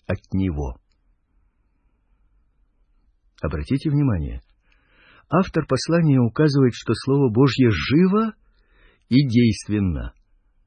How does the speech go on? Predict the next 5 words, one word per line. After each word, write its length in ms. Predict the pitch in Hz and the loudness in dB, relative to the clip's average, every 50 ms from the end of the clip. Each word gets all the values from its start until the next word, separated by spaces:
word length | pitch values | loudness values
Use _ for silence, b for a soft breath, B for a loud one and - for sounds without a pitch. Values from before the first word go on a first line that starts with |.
| _ _ _ _ _ _ _ _ _ _ _ _ _ _ _ _ _ _ | _ _ _ _ _ _ _ _ _ _ _ _ _ _ _ _ _ _
Это 180 | - 107 - 127 | -6 0 4 4
не 120 | 135 127 | 4 4
просто 320 | - 123 139 - - 156 | 4 2 0 0 0 2
набор 400 | 151 151 143 120 127 143 151 - _ | 2 2 4 4 2 2 2 0 _
инертных 720 | - 139 123 120 120 131 135 - - - 131 123 - - | 2 4 6 6 6 4 4 0 0 0 0 0 0 -4